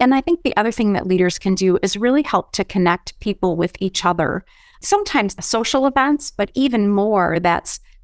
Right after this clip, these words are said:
task-related events. So when we share in tasks together, when we roll up sleeves together, when we share common goals, that's a really important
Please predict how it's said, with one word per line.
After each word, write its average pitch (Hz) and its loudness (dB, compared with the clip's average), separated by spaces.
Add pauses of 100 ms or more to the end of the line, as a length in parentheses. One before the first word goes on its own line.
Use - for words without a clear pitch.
task-related 170 0
events. 165 -2
So 190 0 (300)
when 220 0
we 220 -2
share 196 0
in 190 0
tasks 180 -4
together, 214 0
when 185 -2
we 160 0
roll 185 2
up 185 0
sleeves 220 -2
together, 185 2
when 160 -6
we 147 -6
share 214 -2
common 185 -2
goals, 175 0 (280)
that's - -2
a 196 0
really 190 -2
important 170 -2